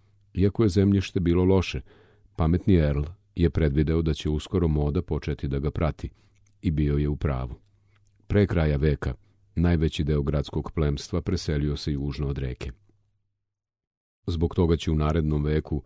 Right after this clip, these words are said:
bogata utvrđenja kao što je ulica Henrietta ili Rutland Square opustošiti i bit će prodati nezasitim gazdama derikožama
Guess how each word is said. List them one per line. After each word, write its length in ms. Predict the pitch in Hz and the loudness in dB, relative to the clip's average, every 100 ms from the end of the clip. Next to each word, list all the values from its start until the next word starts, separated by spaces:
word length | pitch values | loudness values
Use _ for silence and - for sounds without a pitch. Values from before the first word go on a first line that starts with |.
| - - - | -10 -20 -12
bogata 460 | - 78 78 80 80 | -2 2 2 2 0
utvrđenja 720 | 73 - 73 69 71 71 67 | -2 -2 -4 -2 0 0 -2
kao 220 | - 71 | -4 -8
što 160 | - 76 | -6 -4
je 40 | |
ulica 480 | 71 71 - 71 67 - | -2 -2 -4 -6 -6 -8
Henrietta 680 | - 76 73 78 78 71 - - - _ - | -4 -2 0 -2 -2 -6 -10 -18 -20 _ -2
ili 380 | 80 73 71 - | 2 2 2 0
Rutland 460 | 80 76 - 69 | -2 -2 -2 -4
Square 360 | 67 - 80 65 - _ _ | -4 -2 -2 -2 -8 _ _
opustošiti 840 | 80 78 85 80 110 - 69 - 64 _ _ _ _ _ _ | -6 -4 -4 -2 -4 -4 -6 -6 -12 _ _ _ _ _ _
i 100 | - | 0
bit 160 | 80 78 | 2 2
će 100 | 82 | 0
prodati 560 | - 82 73 - 71 65 | 0 0 0 -2 -4 -4
nezasitim 720 | - 76 71 73 - 71 73 | -4 -2 -2 -6 -8 -4 -4
gazdama 440 | 71 71 69 69 69 | -2 -4 -4 -4 -4
derikožama 640 | 73 73 - 69 71 65 | -4 -4 -4 -6 -6 -6